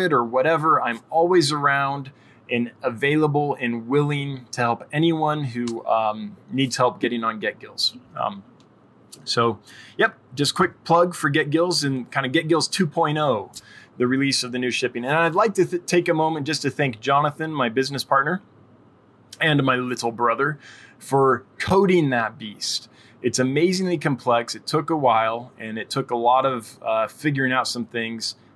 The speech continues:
to make all that happen. But he did it, and it's happening, and it's working. So it's awesome. Um, A M P Aquatics. Hey, Amber's here. Amber from A M P Aquatics says thank you. She's the one that has the, uh,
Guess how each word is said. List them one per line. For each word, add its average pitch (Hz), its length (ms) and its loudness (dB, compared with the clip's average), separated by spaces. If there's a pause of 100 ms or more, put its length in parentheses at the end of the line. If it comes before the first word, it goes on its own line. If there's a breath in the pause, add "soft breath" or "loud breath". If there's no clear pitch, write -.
to 123 100 -4
make 127 200 0
all 120 80 4
that 117 160 0
happen. 110 480 -2 (340 soft breath)
But - 160 -4
he 160 140 2
did 220 160 4
it, 185 160 -4 (340)
and 123 160 -2
it's 127 140 -4
happening, 139 480 0
and 120 100 -10
it's - 140 -6
working. 165 300 -2
So 101 340 -6 (200)
it's 107 140 -10
awesome. 135 320 0 (640 loud breath)
Um, 131 440 2 (640 loud breath)
A 208 100 6
M 226 80 4
P 240 140 4
Aquatics. 220 300 4
Hey, 269 220 2
Amber's 262 300 2
here. 196 460 4 (160)
Amber 208 240 2
from 190 180 -2
A 190 40 2
M 208 140 4
P 185 120 6
Aquatics 190 400 4
says 202 200 2
thank 240 280 2
you. 123 160 2
She's 170 260 0
the 160 80 -2
one 165 160 2
that 156 120 0
has 143 280 0
the, 135 160 -4
uh, 123 260 4